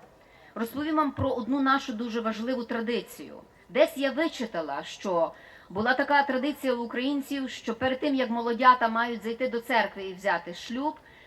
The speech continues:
перед ними несуть древко, на цьому древкові спис, і спис закамуфльований барвінком. Класно? Чоловіче, пам'ятай, що ти воїн.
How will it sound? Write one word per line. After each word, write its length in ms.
перед 260
ними 460
несуть 560
древко, 680
на 160
цьому 320
древкові 720
спис, 580
і 120
спис 580
закамуфльований 1000
барвінком. 640
Класно? 420
Чоловіче, 500
пам'ятай, 440
що 120
ти 120
воїн. 320